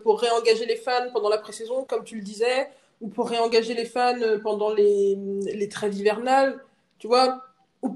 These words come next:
ou, ou par exemple pour, euh, pour garder une, un attachement avec des joueurs qui sont blessés à long terme.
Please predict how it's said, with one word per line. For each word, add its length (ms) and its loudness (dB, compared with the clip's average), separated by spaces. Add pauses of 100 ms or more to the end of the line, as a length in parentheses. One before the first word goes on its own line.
ou, 560 2
ou 120 -8
par 180 2
exemple 400 0
pour, 220 -2
euh, 380 4 (420)
pour 160 -10
garder 460 2
une, 760 2
un 100 -2
attachement 380 -2
avec 260 0
des 360 -2
joueurs 220 -4
qui 120 -16
sont 320 -8
blessés 400 -6
à 80 2
long 140 -2
terme. 240 -6